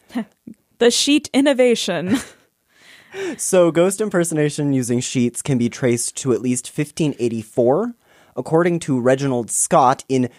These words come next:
Speaker 2: The Discovery of Witchcraft, Discovery with an I E.
Speaker 1: <laughs> Love it.
Speaker 2: And that was a work meant to debunk the existence of witches, which I also think is interesting. This is a topic for another episode and a bit of a tangent, but witches and werewolves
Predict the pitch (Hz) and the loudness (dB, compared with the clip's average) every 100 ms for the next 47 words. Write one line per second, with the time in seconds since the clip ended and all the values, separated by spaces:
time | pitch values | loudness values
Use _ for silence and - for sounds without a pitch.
0 | - 147 151 175 - - 220 190 143 123 | -6 -2 0 -2 0 2 2 2 0 0
1 | 139 135 127 151 156 - - 127 90 107 | -2 -2 -4 -4 -4 -8 -4 -2 -2 -4
2 | - - - 123 139 131 147 147 147 - | -10 -18 -10 -4 -2 -2 -2 -2 -4 -2
3 | 107 117 120 104 427 95 403 403 359 196 | -2 -2 -2 -6 -6 -6 -8 -8 -6 -6
4 | 180 185 185 - - - 147 147 170 190 | -2 -2 -2 -8 -20 -4 0 2 2 2
5 | 170 175 180 151 151 - 143 139 139 139 | 2 2 2 2 2 -2 -4 0 0 0
6 | 139 117 120 127 131 117 113 139 - 107 | -2 -2 -4 -6 -6 -6 0 0 0 -2
7 | - - - - - 135 - - 165 185 | -6 -10 -16 -10 -2 -2 -2 2 4 4
8 | 165 151 127 127 120 120 127 117 - 110 | 2 0 -2 -4 -6 -2 0 0 0 0
9 | 107 113 123 110 113 _ - 147 143 139 | -2 -6 -6 -8 -10 _ 0 0 2 -2
10 | - 120 113 107 104 101 - - 117 101 | -2 0 0 0 0 -2 -4 -4 -2 -2
11 | - _ 120 127 123 110 107 104 127 113 | -4 _ 0 2 2 2 0 -2 -2 -2
12 | 107 95 107 113 110 113 127 - 240 208 | -2 -4 0 0 0 0 0 0 -2 -2
13 | 151 - _ _ _ 123 120 113 110 101 | -8 -14 _ _ _ 0 2 2 0 -4
14 | 107 107 127 156 190 226 214 - | 0 2 2 2 0 0 -6 -10